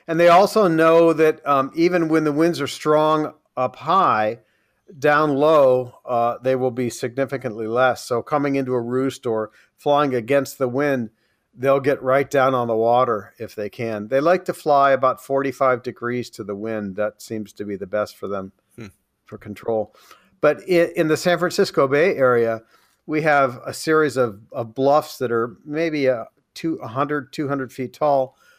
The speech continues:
Speaker 1: that run from, um, well, really all the way down from L A, but you can see it most between Santa Cruz and San Francisco,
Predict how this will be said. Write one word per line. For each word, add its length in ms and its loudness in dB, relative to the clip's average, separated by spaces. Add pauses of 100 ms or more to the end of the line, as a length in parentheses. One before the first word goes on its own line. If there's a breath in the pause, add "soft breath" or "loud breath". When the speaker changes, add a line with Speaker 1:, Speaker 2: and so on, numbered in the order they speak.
(120 soft breath)
Speaker 1:
that 100 -8
run 240 0
from, 520 -2
um, 360 -4
well, 200 -2
really 300 0
all 160 0
the 60 -2
way 140 -4
down 220 -4
from 180 -10
L 220 -4
A, 200 -2
but 200 -10 (320 soft breath)
you 120 -2
can 160 -2
see 200 0
it 120 2
most 340 2
between 320 -4
Santa 300 -2
Cruz 260 -6
and 100 -10
San 200 -4
Francisco, 640 -6